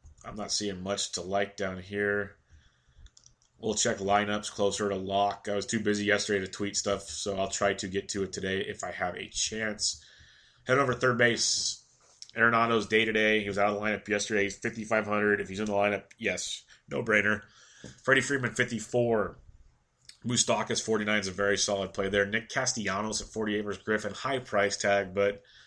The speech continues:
good matchup there. Uh, Justin Turner at forty-eight, sneaky nice. Anthony Rendon, just like his teammate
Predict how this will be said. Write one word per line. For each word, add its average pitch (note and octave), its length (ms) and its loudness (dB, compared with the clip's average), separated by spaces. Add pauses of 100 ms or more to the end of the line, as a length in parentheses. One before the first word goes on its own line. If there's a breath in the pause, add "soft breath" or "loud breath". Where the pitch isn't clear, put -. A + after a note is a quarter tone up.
(140 loud breath)
good A#2 200 -2
matchup F#2+ 420 0
there. G2 420 0 (640 soft breath)
Uh, F#2+ 160 4
Justin B2 340 2
Turner A#2+ 300 2
at A#2+ 60 -2
forty-eight, A#2 460 0
sneaky A2 380 -6
nice. G#2+ 500 -2
Anthony B2+ 280 2
Rendon, A2+ 560 -2
just - 300 -2
like B2 200 0
his A#2 200 0
teammate A#2+ 580 -4